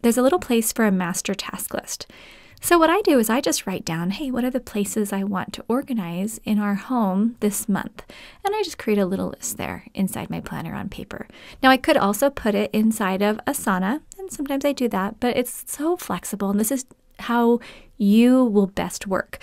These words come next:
The kind of list or the kind of project management software that works for you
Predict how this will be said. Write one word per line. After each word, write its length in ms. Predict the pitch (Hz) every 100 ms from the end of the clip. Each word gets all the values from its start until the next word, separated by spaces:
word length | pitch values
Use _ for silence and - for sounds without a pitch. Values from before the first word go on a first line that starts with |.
| - - - -
The 100 | 226
kind 300 | - 294 320
of 140 | 302
list 400 | 240 247 262 -
or 80 | 202
the 100 | 190
kind 340 | 196 - 240
of 200 | 247 226 -
project 360 | - 240 233
management 400 | 233 226 214 190
software 340 | 214 202 220 202
that 140 | -
works 240 | 208 196
for 120 | - 226
you 240 | 214